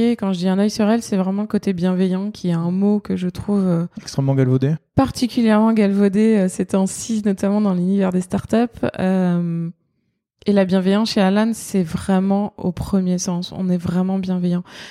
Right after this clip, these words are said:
Speaker 1: C'est-à-dire qu'on va avoir un collègue qui va travailler tard le soir, il va se prendre trois ou quatre messages de ses, de ses collègues pour dire, « Eh, tu, tu déconnectes et ça suffit. »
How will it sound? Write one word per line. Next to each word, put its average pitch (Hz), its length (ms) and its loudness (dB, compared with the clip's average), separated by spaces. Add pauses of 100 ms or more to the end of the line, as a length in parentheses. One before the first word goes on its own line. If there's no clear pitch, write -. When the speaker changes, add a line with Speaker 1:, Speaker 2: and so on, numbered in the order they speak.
(140)
Speaker 1:
C'est-à-dire 202 520 0
qu'on 214 140 -2
va 180 140 2
avoir 202 200 4
un 190 120 -2
collègue 208 380 2
qui - 180 -6
va 170 100 2
travailler 180 400 0
tard 180 220 0
le 175 120 2
soir, 302 340 2
il 214 100 0
va 202 100 -4
se - 60 -8
prendre 214 240 -6
trois 220 160 0
ou 202 40 2
quatre 185 220 -4
messages 196 360 0
de 180 100 -4
ses, 180 420 -2
de 185 120 -6
ses - 180 -8
collègues 220 400 2
pour 196 120 -4
dire, « 208 220 0
Eh, 190 160 2
tu, - 180 -18
tu - 200 -18
déconnectes 190 500 0
et 214 60 -2
ça 202 100 -4
suffit. » 208 380 -6